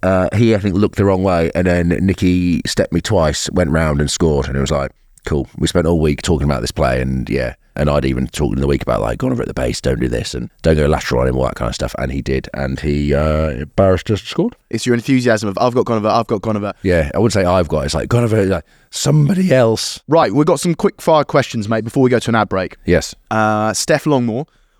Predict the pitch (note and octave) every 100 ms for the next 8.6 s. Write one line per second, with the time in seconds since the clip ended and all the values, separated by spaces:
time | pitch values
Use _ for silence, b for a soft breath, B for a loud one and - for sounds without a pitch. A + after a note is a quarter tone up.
0 | - C3+ - A#2+ G#2+ - F3 E3+ D3 C#3+
1 | C3+ A#2 A2+ G2+ G#2 A#2 - A2+ G#2 -
2 | - G#2 - - G2+ F#2 D#2+ E2+ - G#2
3 | B2 A2+ G#2+ G#2+ - G#2+ - F#2 - -
4 | F#2+ F#2+ A2+ B2 A#2 F#2+ G2+ - G2+ C#2+
5 | - _ _ _ _ _ - C#3 B2 A#2
6 | G#2+ A2 G#2 G2 A2 G2+ G2+ - C#3+ D3+
7 | D3 F3 - E2 - D2 - F2 E2+ -
8 | G#2 - - D#2+ C2+